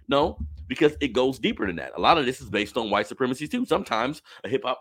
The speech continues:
artist dies because he comes from an environment where everybody's jealous because people don't have resources. Why they don't have resources? Because their mom and dad didn't create the resources.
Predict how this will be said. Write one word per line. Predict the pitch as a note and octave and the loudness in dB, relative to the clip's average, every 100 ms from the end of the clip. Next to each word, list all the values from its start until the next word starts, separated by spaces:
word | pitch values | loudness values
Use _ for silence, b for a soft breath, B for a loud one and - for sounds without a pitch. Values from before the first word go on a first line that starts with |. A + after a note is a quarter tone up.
| A2 | -4
artist | C3 D3 | -6 -6
dies | - A2 B2+ | -4 -4 -6
because | C3 B2 A#2+ | -2 0 0
he | A#2 A#2+ C#3 B B | 0 -4 -4 B B
comes | - A#2 | -4 -2
from | A#2+ A#2 | 0 0
an | A#2 | 0
environment | B2+ E2 E2+ A2+ C3+ | -2 0 0 0 -2
where | F2+ F#2+ B2 - b b b b b - | 0 2 2 -2 b b b b b 0
everybody's | A#2+ A2+ A#2+ D#3 | 2 4 2 4
jealous | C#3 A#3+ - - - _ | 6 6 4 0 -16 _
because | G2 A#2+ - | 0 0 2
people | B2+ C3 | 2 2
don't | B2+ | 2
have | C#3+ D3+ | 2 2
resources. | F3 D#4+ - G2 | 2 2 0 -4
Why | D#2 E2+ F#2 | -4 0 2
they | |
don't | G2+ G2+ | 0 0
have | A2 G2+ | -2 0
resources? | B2 C#3 E3 F#3+ | -2 0 -4 -4
Because | F3 - | -10 -8
their | G2+ G2+ | -4 -2
mom | F2 F#2+ | -2 -2
and | A2+ | -4
dad | F2+ G#2 | 0 0
didn't | G2+ A#2 | -2 -6
create | G#2 G#2 G#2+ | -4 -4 -4
the | F#2 | -8
resources. | D#2 - D2+ - F3+ | -14 -12 -6 -4 -6